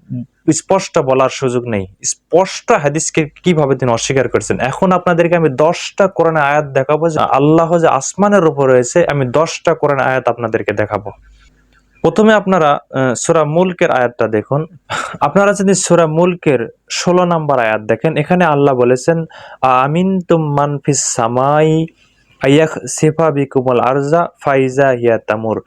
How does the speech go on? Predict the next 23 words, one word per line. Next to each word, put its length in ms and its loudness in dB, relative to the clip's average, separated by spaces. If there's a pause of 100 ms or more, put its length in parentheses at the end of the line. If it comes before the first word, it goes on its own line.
(560)
"তোমরা 560 2
কি 320 0
এটা 300 2
হতে 360 2
নির্ভয় 540 2
হয়েছে 440 2
যে 140 4
যিনি 280 2
আকাশে 540 0
রয়েছেন, 460 0 (420)
এ, 140 -4 (100)
তোমাদেরকে 720 0
সহ 380 0
ভূমিকে 440 -2
ধসিয়ে 400 -2
দিবেন 320 0
না? 260 -2 (800)
অনন্তর 640 2
তা 320 0
আকস্মিকভাবে 880 -4
তা 140 0
থরথর 540 -4
করে 380 0